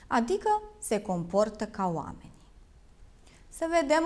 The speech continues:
în continuare ce este fabula. Fabula este opera literară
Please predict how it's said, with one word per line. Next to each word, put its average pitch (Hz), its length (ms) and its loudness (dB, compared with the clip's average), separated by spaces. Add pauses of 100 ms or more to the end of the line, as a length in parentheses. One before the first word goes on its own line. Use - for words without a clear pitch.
în 339 60 -2
continuare 254 800 2
ce - 120 6
este 175 400 2
fabula. - 720 -6 (3750)
Fabula 180 920 4 (640)
este 240 800 2
opera 302 520 6
literară 170 880 -2